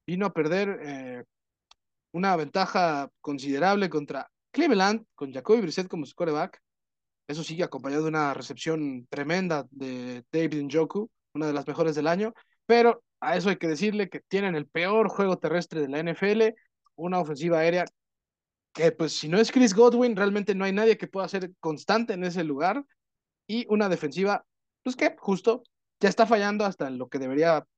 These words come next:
cumplir más, ¿no? Que es en frenar en el momento clutch, y, pues, aunque se-, seguimos pensando ac-, acá en Destino Canton, que son los que van a ganar el sur de la, de la Conferencia Nacional, no van a tener nada que hacer en playoff.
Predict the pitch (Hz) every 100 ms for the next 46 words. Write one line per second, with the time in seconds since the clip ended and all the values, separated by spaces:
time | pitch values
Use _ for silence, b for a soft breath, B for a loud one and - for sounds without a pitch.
0 | _ 143 147 156 135 - 170 208 180 170
1 | - B B B 139 135 135 131 131 -
2 | 147 175 208 151 156 143 165 175 190 214
3 | - - _ _ _ _ _ - 139 139
4 | 135 127 123 - 127 - 151 151 156 143
5 | _ _ _ _ _ - 160 156 175 196
6 | 240 220 - 160 208 214 170 _ - 156
7 | - 185 180 147 185 165 170 139 123 127
8 | - 202 185 147 - 151 170 147 147 143
9 | - _ _ - 160 - 220 214 160 147
10 | 131 131 _ - 151 151 151 170 185 180
11 | 156 175 226 _ _ _ _ _ - 220
12 | 220 202 175 185 175 160 170 156 143 117